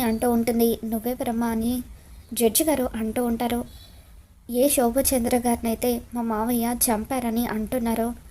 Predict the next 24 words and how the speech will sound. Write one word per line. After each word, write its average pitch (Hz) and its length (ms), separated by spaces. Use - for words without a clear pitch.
ఆ 277 120
శోభచంద్ర 240 760
గారి 226 280
కూతుర్ని 240 560
జడ్జి 214 300
గారు" 220 200
అని 247 260
భూమి 226 400
అంటూ 214 280
ఉంటుంది. 226 380
"అమ్మ, 226 180
మీరు 240 300
ఏం 226 180
చెప్పాలనుకున్నా 233 840
బోన్లోకి 262 420
వచ్చి 240 220
చెప్పండి" 247 460
అని 269 240
జడ్జి 226 320
గారు 254 180
అంటూ 226 280
ఉంటారు. 233 360
దాంతో 233 420
భూమి, 226 360